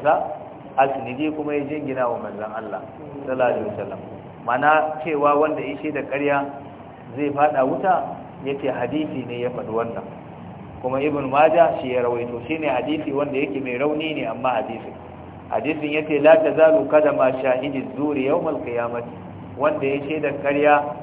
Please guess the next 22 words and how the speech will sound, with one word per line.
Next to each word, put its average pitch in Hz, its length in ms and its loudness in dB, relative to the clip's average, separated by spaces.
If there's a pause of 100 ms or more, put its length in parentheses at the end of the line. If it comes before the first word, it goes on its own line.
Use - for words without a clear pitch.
(340)
a 117 80 0
ranar 143 400 4
alkiyama 135 800 4 (380)
ba 127 180 8
zai 160 140 0
gushe 156 340 -2
ba 139 80 0
yana 139 300 2 (100)
tsaye 131 320 0 (480)
akan 135 320 0
kafafunsa, 139 560 2
"hatta 135 360 2 (100)
tajibu 135 340 -4
lahu 127 240 -2
an-nar," 107 320 -4 (400)
har 156 160 6
a 131 240 0
jefa 143 400 0
shi 131 80 -4
a 117 160 -4
gidan 110 260 -8
wuta. 101 260 -6